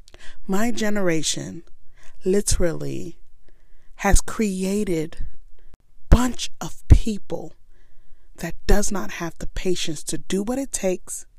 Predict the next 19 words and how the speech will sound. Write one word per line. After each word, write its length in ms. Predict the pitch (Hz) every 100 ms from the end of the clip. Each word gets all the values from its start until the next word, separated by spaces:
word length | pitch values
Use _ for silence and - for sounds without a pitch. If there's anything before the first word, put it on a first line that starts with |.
| -
to 120 | - 156
get 280 | - 151 -
what 240 | 156 -
you 60 | 151
want. 500 | 143 143 - - - - - - -
So 160 | - 233
for 140 | 220
twenty 320 | 226 - 233 277
twenty-one, 720 | - 240 226 185 160 170 226 - - -
I 100 | 208
want 220 | 247 302
to 100 | -
focus 460 | 254 196 190 190 -
on 240 | 165 160 -
doing 260 | 160 156
what 200 | 147 143
it 100 | 151
takes 480 | - 107 - - - - - - -
and 480 | 247 311 196 165